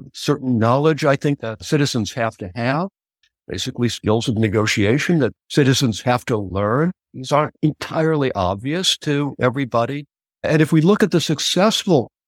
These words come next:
democracies, the periods in which these cases that we look at were successful, they each had various forms of civic education, not necessarily in schools, in the background culture, the stories that were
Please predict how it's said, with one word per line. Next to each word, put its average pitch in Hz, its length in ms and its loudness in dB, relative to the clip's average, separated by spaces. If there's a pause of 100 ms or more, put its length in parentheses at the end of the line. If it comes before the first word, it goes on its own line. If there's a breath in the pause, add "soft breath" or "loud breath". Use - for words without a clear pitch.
(140)
democracies, 107 800 -2
the 110 80 -10
periods 143 560 2
in 113 140 -4
which 104 260 -10
these 101 320 -8 (420)
cases 117 340 2
that - 100 -4
we 107 120 -2
look 104 220 -4
at 101 200 -2
were 127 240 2
successful, - 800 -4 (340 soft breath)
they 165 220 2
each 196 440 2
had 185 460 2
various 135 400 4
forms 175 580 -2
of 98 320 -4
civic 120 380 -4
education, 110 760 -8 (300 soft breath)
not 175 220 2
necessarily 165 640 0
in 113 100 0
schools, 131 680 -2
in 131 200 2
the 127 120 6
background 143 840 -4
culture, 147 560 -6 (220)
the 107 100 -8
stories 143 540 2
that 131 180 -4
were 131 300 0